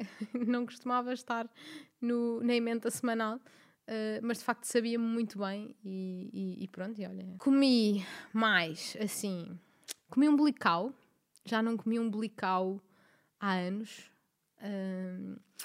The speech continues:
e eu acho que, é assim, eu, eu, <laughs> isto vai parecer que eu, que eu só comi porcaria, mas é porque eu acho que faz, faz mesmo muito sentido partilhar isto convosco, porque senão ia estar a ser hipócrita, não é? Comer porcarias e depois a partilhar receitas saudáveis. Eu também comi as receitas saudáveis.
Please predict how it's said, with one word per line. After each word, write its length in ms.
e 60
eu 60
acho 160
que, 160
é 100
assim, 260
eu, 120
eu, 260
<laughs> 420
isto 140
vai 120
parecer 260
que 100
eu, 80
que 140
eu 60
só 140
comi 220
porcaria, 600
mas 200
é 60
porque 340
eu 200
acho 180
que 80
faz, 240
faz 240
mesmo 240
muito 220
sentido 280
partilhar 360
isto 180
convosco, 480
porque 680
senão 280
ia 140
estar 180
a 60
ser 140
hipócrita, 500
não 100
é? 120
Comer 320
porcarias 500
e 40
depois 180
a 60
partilhar 320
receitas 300
saudáveis. 340
Eu 60
também 240
comi 320
as 100
receitas 320
saudáveis. 500